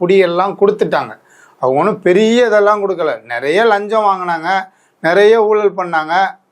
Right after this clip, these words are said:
இதோட புடியெல்லாம் அவன் எடுத்து வச்சுக்கிட்டான். எடுத்து வச்சுக்கிட்டு தான் தமிழ்நாட்டை இந்த பாடுபடுத்துறது மத்திய அரசுகள். அதே போல இவங்களே வந்து,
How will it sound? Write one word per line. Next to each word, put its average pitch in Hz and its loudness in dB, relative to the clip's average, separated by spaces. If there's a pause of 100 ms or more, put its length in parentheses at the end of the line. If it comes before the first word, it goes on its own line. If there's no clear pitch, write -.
இதோட 190 2
புடியெல்லாம் 226 0
அவன் 226 -4
எடுத்து 208 0
வச்சுக்கிட்டான். 170 -4 (320)
எடுத்து 233 2
வச்சுக்கிட்டு 202 2
தான் 233 0
தமிழ்நாட்டை 214 0
இந்த 196 0
பாடுபடுத்துறது 175 -2 (480)
மத்திய 151 -2
அரசுகள். 120 -4 (300)
அதே 185 2
போல 269 0
இவங்களே 254 0
வந்து, 254 0